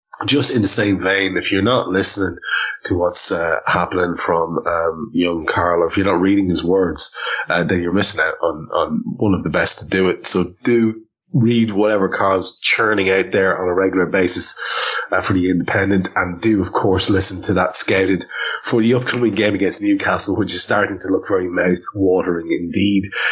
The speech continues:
And yeah, Liverpool are top of the league, as Carl, uh, so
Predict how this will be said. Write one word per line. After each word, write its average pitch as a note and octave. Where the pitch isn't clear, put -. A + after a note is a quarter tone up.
And A2+
yeah, F3
Liverpool B2
are C#3
top A#2+
of G#2+
the F#2+
league, G2
as F#2+
Carl, G2
uh, F#2
so F#2